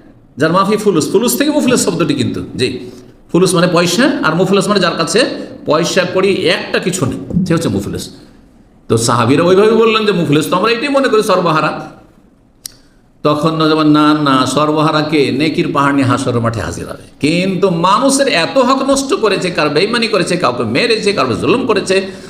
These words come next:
আর কাউকে মা-, মা-, মা-, মা-, মিথ্যা অপবাদ দিয়েছে, কারো গীবত করেছে, কাউকে খুন করেছে, ইত্যাদি ইত্যাদি, এইসব করে এসছে। নেকি দিতে দিতে নেকি সব শেষ। নেকির পাহাড় ছিল জান্নাতে যাওয়ার মতো, যথেষ্ট নেকি ছিল, সব শেষ।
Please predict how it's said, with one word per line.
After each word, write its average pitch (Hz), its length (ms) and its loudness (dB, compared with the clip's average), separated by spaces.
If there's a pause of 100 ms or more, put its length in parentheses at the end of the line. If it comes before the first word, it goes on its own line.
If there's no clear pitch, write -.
আর - 280 0
কাউকে 180 320 2
মা-, 185 140 0
মা-, 180 360 0
মা-, 156 420 -2
মা-, 151 200 2
মিথ্যা 170 220 0
অপবাদ 240 300 0
দিয়েছে, 233 240 0
কারো 135 220 2
গীবত 139 360 2
করেছে, 233 460 0
কাউকে 143 260 0
খুন 294 300 0
করেছে, 233 260 -2
ইত্যাদি 233 360 -2
ইত্যাদি, - 360 -8
এইসব - 340 -2
করে 120 140 0
এসছে। - 220 -8 (800)
নেকি 196 300 2
দিতে 170 300 0
দিতে 160 240 0
নেকি 165 260 0
সব 131 180 0
শেষ। - 440 -4 (380)
নেকির 226 320 2
পাহাড় 233 260 2
ছিল 262 160 2
জান্নাতে 208 380 0
যাওয়ার 202 220 2
মতো, 202 100 2
যথেষ্ট 220 460 2
নেকি 262 280 0
ছিল, 131 160 -2
সব 175 160 -2
শেষ। 262 300 2